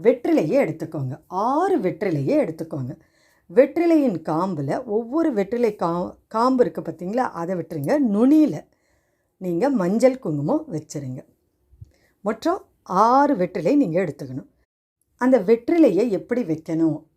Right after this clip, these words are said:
தட்டுல அப்படின்னு நீங்க பார்த்தீங்கன்னா, காம்புள்ள பகுதியெல்லாம் உள்ளுக்கா வர மாதிரி, நம்ம நுனியில மஞ்சள் குங்குமம் வச்சோம் இல்லைங்களா,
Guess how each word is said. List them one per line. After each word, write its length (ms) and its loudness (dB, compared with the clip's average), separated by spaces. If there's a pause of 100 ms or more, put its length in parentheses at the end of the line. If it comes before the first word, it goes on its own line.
(260)
தட்டுல 240 -6
அப்படின்னு 360 -2
நீங்க 200 0
பார்த்தீங்கன்னா, 640 -6 (760)
காம்புள்ள 680 2
பகுதியெல்லாம் 840 -4 (280)
உள்ளுக்கா 440 2
வர 180 -2
மாதிரி, 440 -4
நம்ம 240 -4
நுனியில 460 2
மஞ்சள் 360 0
குங்குமம் 360 -4
வச்சோம் 220 -10
இல்லைங்களா, 520 -2